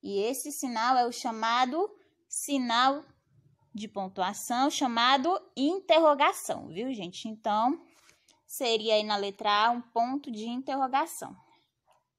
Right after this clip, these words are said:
Na letra B, Parabéns!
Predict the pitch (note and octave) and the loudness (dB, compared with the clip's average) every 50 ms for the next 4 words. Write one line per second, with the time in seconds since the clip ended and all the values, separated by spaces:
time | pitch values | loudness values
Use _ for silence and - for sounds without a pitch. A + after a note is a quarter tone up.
0 | _ _ _ _ _ _ _ _ _ - _ _ _ _ A#3+ B3+ C#4 D4 D#4 D#4 | _ _ _ _ _ _ _ _ _ -20 _ _ _ _ 2 4 6 6 6 4
1 | D#4+ - D#4+ D#4 D4+ B3 A#3+ C4+ B3+ A3 A#3 - _ _ _ _ - D#4 F4 F4+ | 4 4 4 2 2 4 2 2 2 2 0 -4 _ _ _ _ 4 6 6 8
2 | G4+ G#4 F#4+ A#3+ G3 A3 A#3+ C4 C#4+ D4+ D4+ C#4+ C4 A3+ G#3+ G3+ - - - | 6 6 4 2 2 2 4 4 4 4 4 2 2 0 -4 -8 -10 -14 -18